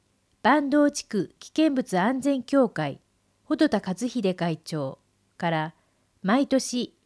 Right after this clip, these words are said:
危険物に関する標語にご協力いただいている各小学校のお役に立てれば、と、市内小学校十三校へ、それぞれ十万円を寄付いただきました。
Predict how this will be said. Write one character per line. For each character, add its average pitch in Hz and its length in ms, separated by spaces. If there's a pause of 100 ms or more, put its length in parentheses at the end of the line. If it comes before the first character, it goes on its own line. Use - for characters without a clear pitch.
(240)
危 - 200
険 320 120
物 214 220
に 180 140
関 196 240
す 202 160
る 165 260
標 247 260
語 277 120
に 240 100
ご 208 140
協 277 260
力 269 220
い 262 80
た 254 120
だ 247 120
い 254 100
て 247 120
い 240 80
る 233 80
各 277 240
小 262 260
学 269 260
校 190 220
の 160 140
お 160 60
役 233 240
に 262 80
立 247 180
て 262 100
れ 202 120
ば、 151 200 (420)
と、 175 280 (460)
市 - 180
内 254 200
小 247 240
学 247 240
校 165 220
十 233 240
三 269 300
校 160 340
へ、 143 160 (340)
そ - 160
れ 277 120
ぞ 233 140
れ 165 120
十 254 280
万 262 260
円 254 260
を 254 60
寄 269 160
付 240 140
い 196 80
た 180 120
だ 175 100
き - 140
ま 160 120
し - 120
た。 - 220